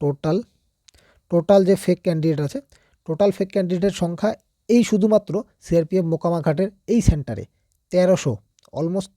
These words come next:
তেরোশো, তেরোশোর এক দুইটা কম, এক দুইটা বেশি, almost তেরোশোটা ক্যান্ডিডেট যারা ফেক ডকুমেন্ট বানিয়ে কিন্তু সিআরপিএফ মোকামা ঘাটের ওখান থেকে ফিজিক্যাল এবং মেডিকেল দিয়েছে। এটা হয়ে গেল overall টোটাল একটা ফিগার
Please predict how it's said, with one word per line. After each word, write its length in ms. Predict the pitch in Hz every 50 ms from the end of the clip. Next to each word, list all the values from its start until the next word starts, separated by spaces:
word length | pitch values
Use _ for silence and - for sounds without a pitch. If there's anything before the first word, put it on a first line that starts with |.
| _ _
তেরোশো, 440 | 175 180 180 180 185 165 - - 113 101 - _ _ _ _ _ _ _ _ _ _ _
তেরোশোর 340 | - 151 160 151 180 190 180 - _ _ - 160
এক 80 | 151 160 160
দুইটা 200 | 180 170 - 180 170 -
কম, 120 | 202 214 202 156
এক 40 | 135 143
দুইটা 160 | 151 143 156 135 135
বেশি, 180 | 127 - 117 110 - _ _ _ _ _ _ _ _ _ - -
almost 320 | 156 175 196 220 233 - - _
তেরোশোটা 420 | - 160 151 156 - - 147 175 233 269 - _ _ _ _ _ _ _ _ _ _ _
ক্যান্ডিডেট 440 | 165 165 160 160 165 160 143 - _ - - _ _ - 127
যারা 180 | 139 143 165 208 233 _ _ _ _ _ _ - -
ফেক 180 | - 220 233 202 170 156
ডকুমেন্ট 320 | 160 147 - 160 160 156 147 143
বানিয়ে 220 | 139 143 147 143 135
কিন্তু 220 | 143 139 143 - 247 - _ _ _ _ _ -
সিআরপিএফ 460 | - - 170 170 165 147 175 180 165 147 143
মোকামা 260 | 135 - 156 151 156 135
ঘাটের 220 | 143 127 - 147 139 131
ওখান 140 | - 135 131 120
থেকে 140 | 147 - 196 165
ফিজিক্যাল 320 | - 143 135 143 143 170 160 151
এবং 120 | 143 170 214 240 _ _ _ _ _ _ - 139
মেডিকেল 320 | 143 143 151 - 233 294 - _ _ _ _ _ - 131 120
দিয়েছে। 300 | 127 131 110 - - - - _ _ _ _ _ _ _ _ - - _ _ - -
এটা 100 | 165 202 185 175
হয়ে 100 | 185 190
গেল 80 | 208 233 320 - _ _ _ _ _ - 170
overall 260 | 160 175 185 214 226 220 -
টোটাল 240 | 160 147 143 165 156 147
একটা 140 | 143 - 156 139 -
ফিগার 240 | - 143 175 226